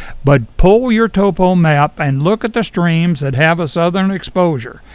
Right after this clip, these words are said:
For some reason, this is where we get some real, real heavy hatches of blue quill, and that's gonna be on for practically another month.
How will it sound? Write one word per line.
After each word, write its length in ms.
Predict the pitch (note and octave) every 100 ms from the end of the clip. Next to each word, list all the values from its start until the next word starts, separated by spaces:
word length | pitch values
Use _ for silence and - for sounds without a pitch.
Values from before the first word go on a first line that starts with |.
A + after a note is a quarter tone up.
| - - -
For 140 | - C#3
some 380 | - D#3 G3 G3+
reason, 600 | G#3 G3 F#3 E3 F3+ C#3+
this 260 | E3+ F3+
is 200 | G3+ D3+
where 440 | F3 E3+ E3+ E3+ E3+
we 260 | D#3 D3
get 280 | B2 D3 C3+
some 260 | D#3 C#3 B2+
real, 540 | D3+ D#3+ E3 E3+ E3
real 320 | C#3+ D3+ D3+
heavy 320 | C#3+ D3+ D3
hatches 580 | B2+ D3 B2 A#2 C3+ B2+ - - - -
of 140 | C#3 A#2+
blue 240 | C#3 C#3+
quill, 480 | - C#3+ C#3 C#3 D3
and 120 | C3+
that's 200 | D#3 -
gonna 160 | C#3+ A#2+
be 140 | C3
on 220 | B2+ C3
for 240 | - B2+ B2 - - -
practically 440 | - C#3 B2+ C3+ C3
another 360 | B2 C3 A2+
month. 480 | G#2+ B2 A#2 A2+ -